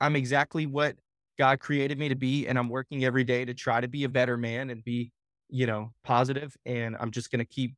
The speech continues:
staying present, and hopefully things continue to build. I'm just thankful for how far I've already come. It's, it's wild, man. So.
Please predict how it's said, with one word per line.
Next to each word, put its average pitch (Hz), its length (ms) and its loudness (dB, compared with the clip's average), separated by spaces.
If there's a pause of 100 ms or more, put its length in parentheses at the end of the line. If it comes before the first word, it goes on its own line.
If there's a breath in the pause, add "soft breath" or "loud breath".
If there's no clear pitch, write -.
(120)
staying 120 320 -2
present, 110 400 -6
and 110 120 -8
hopefully 113 520 -6
things 110 440 -12
continue 113 420 -4
to 110 80 -8
build. 110 380 -8 (520)
I'm 127 120 2
just 131 180 -2
thankful 127 280 -2
for 117 140 -6
how 117 140 2
far 113 240 -4
I've 110 80 -8
already 107 200 -8
come. 107 280 -12
It's, 120 180 -20
it's 135 200 -16
wild, 110 300 -6
man. 110 280 -14
So. 113 260 -12